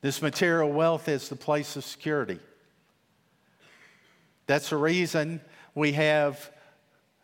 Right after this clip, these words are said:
some of the richest people in the world are the most miserable, 'cause they found out it didn't bring them what they thought, 'cause it doesn't have the power to do what only God can give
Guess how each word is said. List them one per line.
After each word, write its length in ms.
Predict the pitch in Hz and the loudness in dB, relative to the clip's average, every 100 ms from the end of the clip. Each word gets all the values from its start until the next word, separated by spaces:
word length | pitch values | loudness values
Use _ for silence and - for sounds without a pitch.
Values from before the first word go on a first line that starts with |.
| _ | _
some 280 | - 160 156 | -2 0 0
of 80 | 135 | -2
the 100 | 131 | 0
richest 480 | 139 170 165 139 | 0 0 -4 -6
people 320 | - 160 147 135 | -4 -4 -4 -6
in 80 | |
the 60 | 131 | -4
world 460 | 143 160 139 131 - | -2 0 0 -2 -4
are 120 | 123 | -4
the 100 | 127 | -2
most 280 | 131 131 143 | -4 -4 -6
miserable, 540 | 143 139 135 110 95 - _ _ _ _ _ - | -4 -4 -6 -10 -12 -14 _ _ _ _ _ -8
'cause 160 | 113 | -6
they 120 | - 117 | -6 -4
found 340 | 135 123 131 | -4 -2 -2
out 280 | 127 117 123 | -4 -6 -6
it 220 | 123 117 | -8 -2
didn't 540 | 131 139 127 117 110 _ _ _ _ _ _ - | -4 -4 -8 -12 -14 _ _ _ _ _ _ -10
bring 400 | 117 135 131 117 | -4 -2 -2 -4
them 180 | 107 110 | -4 -6
what 180 | 104 | -6
they 160 | - 107 | -4 -6
thought, 600 | - 120 107 92 - - _ _ _ _ _ _ _ _ | -6 -6 -6 -8 -16 -20 _ _ _ _ _ _ _ _
'cause 240 | - 117 - | -6 -6 -4
it 120 | 110 | 0
doesn't 360 | 131 120 117 110 | 0 0 -6 -10
have 220 | 113 107 | -10 -10
the 80 | 104 | -12
power 560 | - 127 127 104 92 - _ | -10 -8 -6 -8 -10 -16 _
to 100 | - | -14
do 300 | 107 113 107 | -8 -6 -4
what 160 | 101 104 | -6 -6
only 320 | 117 113 107 | -6 -6 -8
God 440 | 92 107 107 98 87 - - | -6 -4 -4 -6 -12 -20 -18
can 160 | 98 | -14
give 360 | 95 101 87 | -8 -6 -8